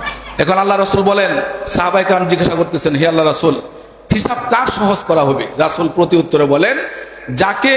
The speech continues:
এই হিসাবটা দেখে, যার হিসাব সমস্ত সারা জীবনের সমস্ত খাতাটাকে দেখে আল্লাহ পাক বলবেন, 'যাও, তোমাকে আমি মাফ করে দিলাম।' একে বলা হয় হিসাব সহজ। হিসাব সহজ বলতে আপনার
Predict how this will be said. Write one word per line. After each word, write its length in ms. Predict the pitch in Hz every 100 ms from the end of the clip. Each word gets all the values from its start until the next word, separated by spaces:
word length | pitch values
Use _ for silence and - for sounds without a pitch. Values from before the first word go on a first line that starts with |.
| 262 -
এই 260 | 226 240
হিসাবটা 600 | 233 147 208 226 - 220
দেখে, 720 | 185 208 214 202 175 127 - - - -
যার 420 | 123 165 196 220 175
হিসাব 280 | 190 202 185
সমস্ত 400 | - 202 202 -
সারা 300 | 180 190 208
জীবনের 360 | 202 196 190 156 - - -
সমস্ত 440 | - 190 202 - 190 -
খাতাটাকে 560 | 214 214 - 185 220
দেখে 500 | 208 190 190 247 302 311 - - -
আল্লাহ 240 | 180 208 196
পাক 140 | 190 170
বলবেন, 480 | 190 190 190 175 156
'যাও, 280 | 143 208 202 -
তোমাকে 280 | 180 175
আমি 120 | 175 160
মাফ 280 | 196 233
করে 180 | - 202
দিলাম।' 300 | 180 180 160 - - -
একে 300 | 226 233 302
বলা 240 | 277 240
হয় 320 | 214 185 285 359 - - -
হিসাব 260 | 233 214 185 -
সহজ। 220 | 160 151 - - - - - - - - - - - - - - - - - - -
হিসাব 260 | 208 220
সহজ 400 | - 214 226 240
বলতে 500 | 214 214 214 202 143 - - - - - - - - - -
আপনার 340 | 170 180 196